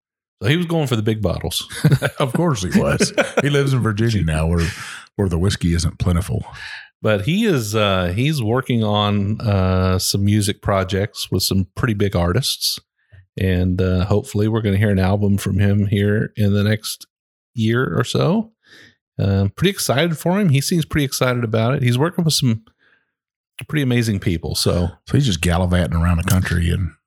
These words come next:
Speaker 1: he is. Going here, going there, laying down tracks, you know, hobnobbing with the,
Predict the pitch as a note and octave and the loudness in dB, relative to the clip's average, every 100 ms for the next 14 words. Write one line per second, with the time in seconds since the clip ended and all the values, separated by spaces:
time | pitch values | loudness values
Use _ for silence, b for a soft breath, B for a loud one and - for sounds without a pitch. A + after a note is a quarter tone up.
0 | - B2+ A#2+ F#2 - - _ _ _ _ | -4 0 0 0 -6 -16 _ _ _ _
1 | - - B2 B2 A#2+ B2 A2 A2 A2+ A2 | -20 -4 0 2 2 2 2 2 2 2
2 | A2+ A2 A2 A2 A2+ G#2+ A2+ G#2+ G#2+ - | 2 2 2 2 2 0 0 0 0 -2
3 | - - - B B B B _ - G2 | -4 -4 -10 B B B B _ -6 0
4 | G2 G2 G2 - - A2 A2 A2 A2 A2 | 2 2 0 -6 -2 0 0 0 0 2
5 | G#2+ G#2 - G2 | 2 0 0 -2